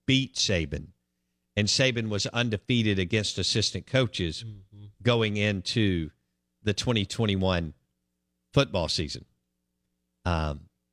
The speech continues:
Speaker 1: and I, I also, Alabama's the overwhelming favorite, in my opinion.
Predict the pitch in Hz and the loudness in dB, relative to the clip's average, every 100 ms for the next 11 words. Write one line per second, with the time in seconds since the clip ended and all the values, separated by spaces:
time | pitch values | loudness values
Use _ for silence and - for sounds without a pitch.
0 | _ - 101 101 104 101 101 - 104 117 | _ 0 2 4 0 -2 -6 -4 -2 0
1 | - 101 98 101 90 95 90 - 95 92 | 0 0 2 0 0 -2 -2 -2 -2 0
2 | 87 87 80 76 87 71 78 _ - 101 | 0 -2 -4 -4 -2 -2 -8 _ -4 -2
3 | 95 87 78 80 69 | 0 -2 -2 -6 -8